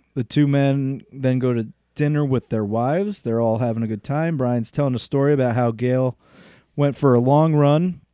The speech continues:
because of a, a, shit, what, a trap play. And then he's, he, he was winded, so Brian came in, Gale went out,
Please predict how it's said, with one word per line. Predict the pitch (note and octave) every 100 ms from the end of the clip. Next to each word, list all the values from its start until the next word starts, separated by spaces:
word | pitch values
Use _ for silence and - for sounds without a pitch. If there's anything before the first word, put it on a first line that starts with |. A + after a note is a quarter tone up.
| _ _ _ _ _ - -
because | B2 A#2 C3 A2+
of | A2
a, | A#2 A2 G#2+ G#2 G#2 G2+ G2+ _ _ _ -
a, | A#2+
shit, | A2+ G2
what, | A#2 _ -
a |
trap | - C#3+ D3
play. | - A2 B2 D#3 _ _ _ _ _ _ _ _ _ _ -
And | C3 B2+
then | B2+ B2 A#2+ A2+ A2 _ _ _ _ B2+
he's, | C#3 A#2 G#2+ - -
he, | B2+ A2
he | G#2+
was | G#2+ G#2
winded, | D#3+ F#3 F3+
so | D3+ B2+ A#2 - _ _ -
Brian | - C#3 C#3+ C#3
came | D3+ C#3+
in, | C#3 C#3+ D3+ D#3
Gale | - B2
went | B2+ B2+
out, | A#2+ C3+ -